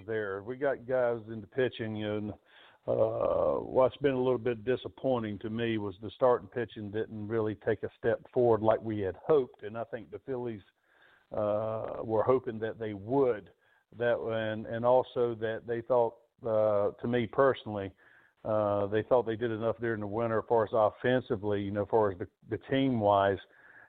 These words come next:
to maybe be able to outscore some people, um, and, and help the pitching out a little bit until they could, you know, uh, get their footing. And a lot of that stuff didn't happen.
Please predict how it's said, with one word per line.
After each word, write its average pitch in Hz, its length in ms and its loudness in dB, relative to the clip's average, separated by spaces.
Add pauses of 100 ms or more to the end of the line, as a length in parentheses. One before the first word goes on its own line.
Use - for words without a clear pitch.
to 120 80 0
maybe 113 360 2
be 104 180 -2
able 113 280 4
to 101 180 -2 (120)
outscore 139 600 2
some 117 120 -8
people, - 380 -12 (420)
um, 110 560 4 (280)
and, 110 320 -2
and 110 220 -2
help 127 240 2
the 117 60 -10
pitching 113 400 -6
out 123 200 4
a 113 40 0
little 104 260 -2
bit 104 280 -2
until 104 280 -4
they 104 160 -2
could, 107 160 -8
you 117 80 -6
know, 104 160 -2 (420)
uh, 110 140 8
get 113 240 0
their 110 240 0
footing. 127 320 2 (340)
And 120 160 -12
a 117 60 -4
lot 131 220 4
of 131 60 2
that 120 200 -4
stuff 123 300 -4
didn't 117 180 -8
happen. 123 400 -2